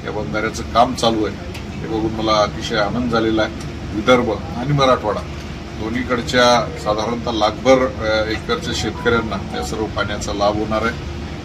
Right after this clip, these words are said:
याच्यासाठी, अ, कार्यकारी अभियंता शेख सर असतील, आमचे यशी कचकलवार साहेब असतील, या भागाचे भूमिपुत्र असलेले, अ, तिरुमणवार, संतोष तिरुमणवार साहेब असतील, अ, आपलं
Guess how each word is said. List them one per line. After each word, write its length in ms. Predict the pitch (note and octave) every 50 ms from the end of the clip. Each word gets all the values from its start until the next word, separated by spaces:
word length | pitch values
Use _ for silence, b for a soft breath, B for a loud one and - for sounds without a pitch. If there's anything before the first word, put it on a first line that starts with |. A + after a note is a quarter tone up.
| -
याच्यासाठी, 640 | G#2 - - F#2+ G#2+ G#2+ G#2 G#2 A2+ A2 A2 A2 - - - - - - - - - - - - - - -
अ, 400 | - G#2+ G#2 G#2 G#2 G2+ G2+ G2+ G2 -
कार्यकारी 360 | G#2 G2+ G#2 G2+ G2+ G#2+ G#2 G#2
अभियंता 420 | G#2 G2+ G2+ G#2 - G#2 G#2+ G#2+
शेख 180 | G#2 - - G2+
सर 420 | - - A2 A2 A2 G#2+ G#2+ G#2+
असतील, 440 | G#2+ G#2 - - - A2+ A2+ A2 A2 A2 - - - - - - - - - - - -
आमचे 540 | - - - G#2 G#2 G#2 G#2 G2+ G2+ G#2
यशी 360 | G#2 G2+ - - G#2 - - G#2
कचकलवार 440 | G2 - - - A2 A2 A2 G#2+
साहेब 300 | G#2 - A2+ A2 G#2+ G#2+
असतील, 340 | G#2+ G#2 - - - G#2+ G#2+
या 80 | G#2+ G#2
भागाचे 360 | G2+ G2+ G2 G#2 G2+ G2 G#2
भूमिपुत्र 600 | G2+ G2+ G2 G2 G2+ G2+ - G#2 G#2+ - G#2+ G#2+
असलेले, 600 | G#2+ G2 - - G#2+ G#2+ G#2+ G#2+ G#2+ G#2+ G#2+ G#2 G2+ E2+ D#2 - - - - - - - - - - - - -
अ, 480 | - D2 - G2 G2 G2 G2 F#2+ F#2+ F#2+ F2+ - D2
तिरुमणवार, 480 | - A2 G#2+ A2+ A2+ A2+ A2+ A2+ A2 G#2
संतोष 340 | - A2+ G#2+ G2+ A2 G#2+ -
तिरुमणवार 460 | - A2 G#2+ A2 A2 A2 A2+ A2+ G#2+
साहेब 280 | - A#2 A2+ A2 A2
असतील, 400 | A2 - - - - B2 A#2 A#2 A#2 - - - - - - - - - - - - - -
अ, 100 | G#2 G#2 G#2 G#2 G#2 G#2 G2+ G2+ E2 D#2 - - G#2+
आपलं 260 | - - A#2 A2+